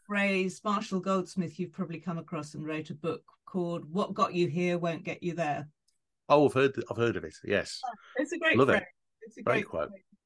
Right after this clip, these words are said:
Speaker 1: So, David, where, where do people find you and your wonderful work?
Speaker 2: Well, if they get my name right, H Y N E R, Heine, David Heine,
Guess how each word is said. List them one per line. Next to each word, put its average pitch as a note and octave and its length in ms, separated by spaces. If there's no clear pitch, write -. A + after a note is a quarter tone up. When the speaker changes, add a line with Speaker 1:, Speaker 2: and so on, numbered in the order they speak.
Speaker 1:
So, F#4 180
David, G4+ 400
where, F#4+ 260
where G4 240
do G#4 80
people F4 300
find A3 500
you F3+ 500
and F#3+ 220
your F#3 240
wonderful F3+ 480
work? E3+ 360
Speaker 2:
Well, C3+ 100
if D#3+ 140
they F#3+ 80
get E3+ 160
my D3 100
name A2+ 300
right, F2+ 240
H A#2+ 320
Y G#2 240
N F#2+ 300
E F#2+ 200
R, F#2+ 240
Heine, F#2+ 460
David C3 360
Heine, G2 320